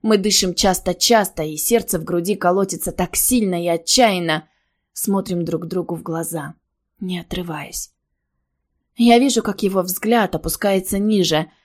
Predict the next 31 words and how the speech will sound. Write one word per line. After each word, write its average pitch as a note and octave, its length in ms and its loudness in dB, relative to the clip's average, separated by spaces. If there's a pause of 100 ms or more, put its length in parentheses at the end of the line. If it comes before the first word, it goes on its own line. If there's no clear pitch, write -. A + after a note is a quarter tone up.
(140)
Сначала A3+ 460 4
на F#3 100 2
мои F3+ 260 0
губы, F#3+ 320 0
потом G3 360 0
на F3 80 0
декольте, D#3+ 580 -2
которое F3 480 2
из-за F3 340 0
нашей E3 340 0
возни E3 440 2
оголилось D#3 580 0
неприлично E3 640 -2
откровенно. D3+ 720 -4 (640)
Сердце A#3 400 0
пропускает F#3 640 -4
удар. E3 380 -6 (400)
Я G#3 220 4
вся G3+ 280 2
сжимаюсь. F#3 720 -2 (220)
Внизу G#3 360 2
живота F#3 480 4
расползается F3+ 720 2
тепло, F#3 540 2 (200)
когда F#3+ 280 2
вижу, E3+ 380 0
как - 160 -12
на D#3+ 140 -2
меня E3+ 340 -2
реагирует D#3 640 0
муж. E3 400 -2